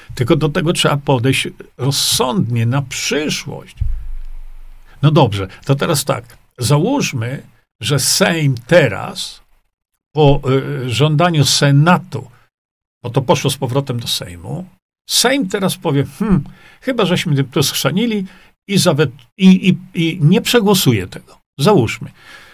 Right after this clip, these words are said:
No to przeszło, przepadło, tak? Ale jeśli Sejm zagłosuje na tak i znowu Senat powie: „Okej, to jedziemy z tym”, i co zrobisz?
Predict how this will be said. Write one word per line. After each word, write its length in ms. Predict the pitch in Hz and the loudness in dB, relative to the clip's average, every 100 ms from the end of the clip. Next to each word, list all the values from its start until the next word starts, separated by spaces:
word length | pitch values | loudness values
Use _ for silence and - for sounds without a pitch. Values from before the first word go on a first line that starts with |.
| _ - | _ -20
No 60 | |
to 220 | 240 349 339 _ _ _ _ _ _ _ _ - | -4 -4 -4 _ _ _ _ _ _ _ _ 0
przeszło, 400 | - 98 - - - | 2 4 2 0 0
przepadło, 480 | 190 160 107 92 - | 0 2 0 -4 -4
tak? 200 | 147 185 - - - _ _ _ _ _ _ _ _ _ _ | -2 -2 -8 -20 -20 _ _ _ _ _ _ _ _ _ _
Ale 200 | 180 247 | 2 4
jeśli 220 | 233 277 | 4 4
Sejm 340 | - 269 262 | 4 4 4
zagłosuje 520 | 208 202 185 - 143 120 | 2 4 2 4 2 2
na 140 | 110 | 0
tak 440 | - 90 170 - _ _ _ _ _ _ _ _ - | -2 -6 -6 -12 _ _ _ _ _ _ _ _ -2
i 120 | 202 | 0
znowu 400 | 160 226 233 175 | 2 4 2 2
Senat 360 | - 170 151 - | 0 0 -2 -2
powie: 220 | 139 - - | -2 -2 4
„Okej, 540 | 208 - 196 233 269 - - | 4 4 0 -2 -2 -10 -10
to 240 | - 190 - | -8 -8 -6
jedziemy 360 | 151 175 131 107 | -2 0 0 0
z 100 | - | -6
tym”, 220 | 117 147 - - _ - | -6 -8 -10 -20 _ -12
i 80 | 226 | -6
co 220 | - 110 | 0 0
zrobisz? 720 | 98 107 101 95 98 113 - | 0 0 -2 -4 -6 -8 -14